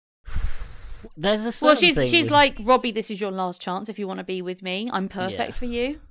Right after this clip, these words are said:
Speaker 2: And she's a minging, minging, minger.
Speaker 1: Th-, yeah, there's
Speaker 2: Um,
Speaker 1: a, there's a
Speaker 2: she
Speaker 1: thing
Speaker 2: kinda
Speaker 1: about
Speaker 2: deserves, she'd, like, to have the gall to ruin someone's party.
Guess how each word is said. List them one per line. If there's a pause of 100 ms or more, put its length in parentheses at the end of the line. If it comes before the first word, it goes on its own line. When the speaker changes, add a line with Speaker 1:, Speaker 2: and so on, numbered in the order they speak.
(440)
Speaker 2:
And
she's
a
minging,
minging,
minger. (680)
Speaker 1:
Th-,
yeah,
there's
Speaker 2:
Um,
Speaker 1:
a, (400)
there's
a
Speaker 2:
she (120)
Speaker 1:
thing
Speaker 2:
kinda
Speaker 1:
about
Speaker 2:
deserves,
she'd, (120)
like, (280)
to
have
the
gall
to
ruin
someone's
party.